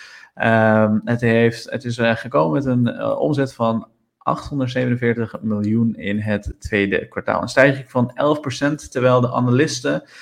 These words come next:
die Roku analyseren en, eh, stevig in de gaten houden, die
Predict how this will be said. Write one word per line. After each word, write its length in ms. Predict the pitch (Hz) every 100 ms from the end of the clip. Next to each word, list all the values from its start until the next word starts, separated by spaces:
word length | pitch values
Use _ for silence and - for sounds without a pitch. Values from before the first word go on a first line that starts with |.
| - - _
die 400 | 123 120 - 117
Roku 440 | 123 127 123 117
analyseren 760 | 117 113 110 113 131 127 120 107
en, 400 | 110 110 - -
eh, 120 | 95
stevig 460 | - - 147 123
in 80 | 127
de 60 | 120
gaten 360 | 123 147 147
houden, 440 | 127 123 123 120 - - - - -
die 360 | 160 - -